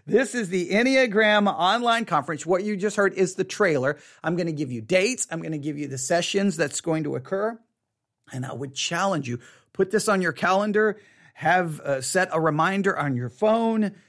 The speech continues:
I would tell you to tune in and watch it. Um, for those in our Discord channel, whenever the conference kicks off, if there's a way to grab the link to the live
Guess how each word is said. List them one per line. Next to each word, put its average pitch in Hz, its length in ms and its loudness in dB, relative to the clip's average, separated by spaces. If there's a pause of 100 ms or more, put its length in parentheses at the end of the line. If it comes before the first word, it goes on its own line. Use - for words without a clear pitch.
(160)
I 156 80 0
would 156 180 -4
tell 175 140 0
you 156 140 0
to 135 100 -8
tune 208 400 -2
in 190 260 2
and 135 240 -8
watch 208 400 0
it. 240 260 0 (300)
Um, 156 380 2
for 170 160 0
those 220 680 0 (280)
in 170 180 2
our 170 240 0
Discord 170 600 -2
channel, 151 380 -2
whenever 226 720 0
the 185 220 -2
conference 196 440 -4
kicks - 300 -4
off, 180 320 2 (300)
if - 140 -4
there's 190 200 2
a 180 60 0
way 196 220 2
to 190 80 2
grab 175 400 0
the 175 100 -2
link 180 380 -4
to 170 340 0
the 151 140 0
live 165 460 0